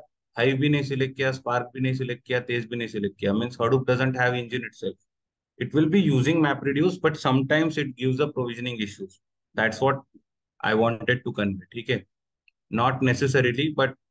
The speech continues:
देता है कभी-कभी। I have faced this problem, that's why I am just informing you, ठीक है? When you are trying to use different combinations, just, just be cautious, ठीक है? अगर इश्यूज आ रहे हैं, तो this is the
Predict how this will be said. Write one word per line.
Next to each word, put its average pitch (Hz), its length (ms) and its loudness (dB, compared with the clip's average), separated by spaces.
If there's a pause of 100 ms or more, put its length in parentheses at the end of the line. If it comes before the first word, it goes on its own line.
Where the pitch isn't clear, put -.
(140)
देता 110 240 0
है 101 120 4
कभी-कभी। 95 540 -8
I 101 120 -2
have 123 200 2
faced 120 240 -2
this 120 160 -10 (100)
problem, 107 280 0
that's 117 300 0
why 113 60 0
I 107 100 0
am 107 100 -2
just 107 400 -6
informing 98 400 -2 (100)
you, - 180 -20
ठीक 107 160 -8
है? 90 100 -10 (1160)
When 117 220 2
you 135 80 4
are 147 200 2
trying 135 520 2
to 147 260 2 (220)
use 131 200 0
different 131 340 0
combinations, 123 680 -4
just, 175 280 -2
just 135 240 0
be 156 280 0 (560)
cautious, 104 380 -2 (640)
ठीक 120 180 -2
है? 92 160 -2 (300)
अगर 131 360 2
इश्यूज 147 340 0
आ 127 160 4
रहे 131 160 4
हैं, 135 140 2
तो 143 260 -6
this - 280 -4
is 156 100 2
the 156 180 0